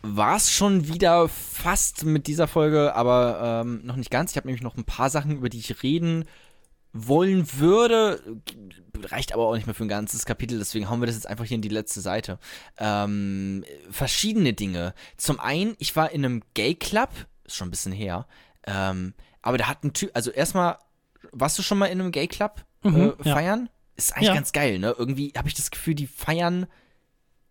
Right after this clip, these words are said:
Speaker 1: krasser, cooler. Also ich hatte irgendwie mehr Sch-, also ich war, ich war jetzt auch länger nicht mehr auf einer normalen Party, wollte ich ja gerade sagen. Also halt einfach ne, halt keine Gay-Club-Party.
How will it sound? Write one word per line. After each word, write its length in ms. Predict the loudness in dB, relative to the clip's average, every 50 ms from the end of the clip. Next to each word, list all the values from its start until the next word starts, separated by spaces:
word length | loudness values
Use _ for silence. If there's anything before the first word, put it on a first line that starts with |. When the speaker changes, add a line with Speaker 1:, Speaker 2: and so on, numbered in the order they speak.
| _ _ _ _
Speaker 1:
krasser, 600 | -6 -4 0 0 0 0 -2 -4 -6 -8 -14 -16 _ _ -8
cooler. 360 | -6 -4 -2 0 2 2 2
Also 140 | 0 -2 -2
ich 120 | -2 0
hatte 120 | 0 2 4
irgendwie 200 | 4 4 4 4
mehr 220 | 4 4 4 4 2
Sch-, 140 | 0 0 -2
also 160 | -2 -2 -2
ich 120 | -2 -2
war, 120 | -2 -2 -2 -2 -6 -14 -18 -12
ich 80 | -4 0
war 80 | 0 0
jetzt 100 | 2 0
auch 100 | 0 2
länger 280 | 2 2 4 2 0
nicht 120 | 0 0 0
mehr 180 | 0 0 2 0
auf 180 | -2 -4 -4
einer 300 | -2 0 2 0 0 -2 -6 -16 -20 -20 _ _ _ _ _ _ _ _ -20
normalen 1040 | -16 -8 -6 -4 -2 0 0 0 2 2 2 2 4 4 2 2 2 0 -2 -4 -8 -10 -12 -12
Party, 360 | -8 -8 -6 -6 -6 -8 -6
wollte 120 | -6 -6 -6
ich 80 | -6
ja 80 | -6 -8
gerade 240 | -6 -6 -6 -6 -4
sagen. 260 | -4 -2 -2 -2 -2
Also 160 | -4 -4 -4
halt 140 | -4 -6 -6
einfach 180 | -6 -4 -4
ne, 120 | -4 -4 -6 -8 -12 -12 -10 -6
halt 220 | -6 -6 -6 -4 -2
keine 280 | 0 0 2 2 2
Gay-Club-Party. 1200 | 2 0 0 -2 -2 -6 _ -10 -4 -4 -4 -4 -4 -8 -18 -14 -10 -8 -8 -6 -6 -6 -6 -8